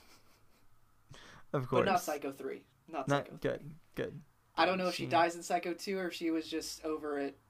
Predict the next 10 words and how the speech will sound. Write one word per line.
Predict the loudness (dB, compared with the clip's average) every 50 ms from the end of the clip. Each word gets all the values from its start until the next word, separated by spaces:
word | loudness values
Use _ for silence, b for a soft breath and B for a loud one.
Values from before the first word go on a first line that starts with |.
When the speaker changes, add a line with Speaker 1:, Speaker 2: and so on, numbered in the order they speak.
| _ _
Speaker 2:
for | -14 -12 -10
Psycho | -6 -6 -6 -6 -6 -8 -10 -10
three, | -8 -8 -8 -8 -10 -14 -18 -16
but | -14 -14 -14 -14 -18 _ _ _ b b b b b b b b b b b b b b b b b b b b b b b 2 4
Speaker 1:
I | 4 8
will | 10 8 8
say | 8 8 8 8 8 8 6 4 4
there's | 6 8 10 10 8 8
also | 6 8 8 8 8 8 6 8 8 8 8 6 6 4 0 -2 -4
the | -6 -4 -2 0 0 0 0 0 0 -2 -4 -4 -6 -8